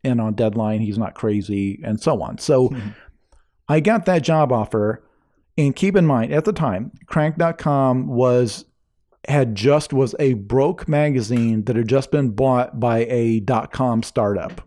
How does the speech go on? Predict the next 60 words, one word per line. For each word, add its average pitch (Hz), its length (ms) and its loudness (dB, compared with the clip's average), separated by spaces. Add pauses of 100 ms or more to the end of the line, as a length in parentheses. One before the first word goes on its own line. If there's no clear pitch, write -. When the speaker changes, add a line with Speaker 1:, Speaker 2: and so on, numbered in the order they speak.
(280)
Speaker 1:
because 117 300 -4
Demand 127 420 0
Media 123 420 0
had 117 200 -2
only 113 320 0
existed 104 460 -4
for 104 160 -4
a - 40 -4
few 104 180 -2
months 101 260 -6
at - 80 -18
that 82 180 -6
point. - 260 -10
They, 101 160 -4
they 107 200 -2
were, 101 360 -4
they 98 240 -6
started 104 420 -4
in, 104 60 -6
like, 104 220 -6
late 104 180 -2
two 117 80 -2
thousand 98 300 -6
six, - 280 -8
something - 200 -12
like - 160 -16
that. - 200 -14 (720)
So 156 360 6
I 175 160 2
had, 165 320 2
like, 151 240 -2
literally 175 320 2
told 143 220 0
my 117 100 2
wife, 151 300 0
like, 123 240 -2
"I'm 151 160 2
gonna 170 320 2
take 180 400 -4
this." 107 520 -2 (580)
You 131 120 0
know, 120 160 2
it, 143 300 2
it 135 80 -4
comes 135 200 0
with 170 120 0
health 143 260 0
insurance. 123 720 -2
It 120 200 -2
pays, 123 280 0
like, 117 200 -4
I 127 60 -4
think 120 120 -2
it 131 40 -2
was 110 120 -8
forty-five 123 520 -2
thousand 120 340 -2
dollars 117 340 0
a 110 60 -2
year 107 480 0